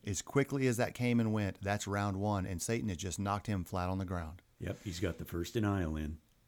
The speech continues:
Speaker 1: He sure does.
Speaker 2: Yep.
Speaker 1: And he doesn't seem to be, Peter does not seem to be even know that he's in the ring. Verse seventy-one, "And when he had gone out to the gateway." So he's kind of s-,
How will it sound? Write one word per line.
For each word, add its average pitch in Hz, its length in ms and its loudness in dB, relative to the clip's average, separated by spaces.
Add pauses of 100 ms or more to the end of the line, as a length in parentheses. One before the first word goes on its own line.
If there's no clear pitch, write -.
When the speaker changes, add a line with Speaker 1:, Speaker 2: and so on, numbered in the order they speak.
(180)
Speaker 1:
He - 100 -4
sure 120 200 4
does. 120 360 2 (140)
Speaker 2:
Yep. 82 160 -6 (180)
Speaker 1:
And 104 140 0
he 110 180 -2
doesn't 123 300 2
seem 127 280 2
to 110 60 2
be, 101 320 0 (160)
Peter 131 240 2
does 110 140 2
not 104 180 0
seem 110 180 0
to 98 60 -2
be 107 100 0
even 101 200 0
know 104 140 2
that 98 80 -2
he's 101 160 0
in 113 140 6
the 107 100 2
ring. 98 400 2 (540)
Verse 117 220 2
seventy-one, 127 540 4
"And 98 100 2
when 107 140 2
he 113 80 4
had 107 100 2
gone 113 260 2
out 117 280 -2 (600)
to 117 200 0
the 117 100 0
gateway." 104 540 0
So 120 180 4
he's 131 200 2
kind 156 180 2
of 127 60 0
s-, - 200 -2